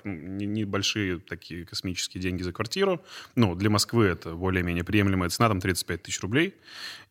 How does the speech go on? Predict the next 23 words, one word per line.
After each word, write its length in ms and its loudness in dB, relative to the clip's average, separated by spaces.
Но, 480 12
м, 1400 6
что 200 10
меня 160 12
смущало? 540 8
Вдруг, 360 8
если 240 8
я 120 10
позвоню, 580 4
и 80 12
мне 140 12
скажут: 380 4
"Мы 140 8
тебе 220 10
не 100 12
будем 300 10
скидывать 720 6
цену 300 10
на 100 8
квартиру, 640 4
но 260 12
разговор 460 12
запомним". 720 12